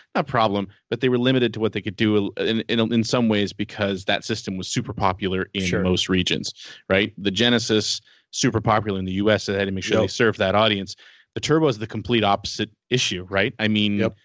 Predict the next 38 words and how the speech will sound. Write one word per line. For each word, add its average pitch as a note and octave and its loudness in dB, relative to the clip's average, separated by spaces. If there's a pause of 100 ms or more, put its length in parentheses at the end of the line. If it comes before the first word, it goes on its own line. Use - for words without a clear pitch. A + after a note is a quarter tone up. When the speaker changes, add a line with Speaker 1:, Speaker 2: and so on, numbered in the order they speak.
(500)
Speaker 1:
it A2+ -2
wasn't A2 -2
super - -12
popular F#2 -8
here. F2+ -8
So G2+ 0
I, A2 0
I A2 0
love G#2+ 0
the G#2 0
idea G2 -2
that F#2+ -10
they G2+ 0
sort G2 0
of F#2 -4
shotgunned G2+ 0
it E2+ -10 (100)
completely F2 -4 (600)
and F#2 -4
just G#2+ 0
said, B2 0
Speaker 3:
Yeah, A2 0
Speaker 1:
like, G#2+ -2
Speaker 3:
I'm - -4
Speaker 1:
"Let C3+ 0
everybody D#3 -4
have C3 -4
everything, F#2+ -6 (180)
and F2 -8 (400)
it A2+ 0
w-, C3 0
it C#3+ 2
won't E3 2
hurt D3 0
us G2+ -4
in G2+ -4
any G2 -4
way F2+ -8